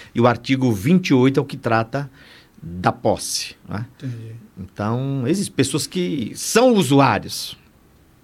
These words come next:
Speaker 1: Agora, existe usuário que é usuário e traficante.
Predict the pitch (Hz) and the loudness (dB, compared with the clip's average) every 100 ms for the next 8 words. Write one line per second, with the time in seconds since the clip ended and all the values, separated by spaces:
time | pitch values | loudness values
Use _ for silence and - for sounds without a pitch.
0 | _ - - - _ _ _ _ - - | _ -20 -20 -20 _ _ _ _ -20 -20
1 | - - - 98 101 101 98 95 90 85 | -20 -20 -14 -4 0 0 0 0 -2 -8
2 | - - 104 98 120 - 151 165 165 151 | -12 -6 -4 -2 0 4 4 6 6 6
3 | 143 180 196 214 196 170 151 165 175 196 | 6 4 4 4 6 6 6 4 2 -2
4 | 233 - 131 90 - - | -2 0 0 0 -6 -14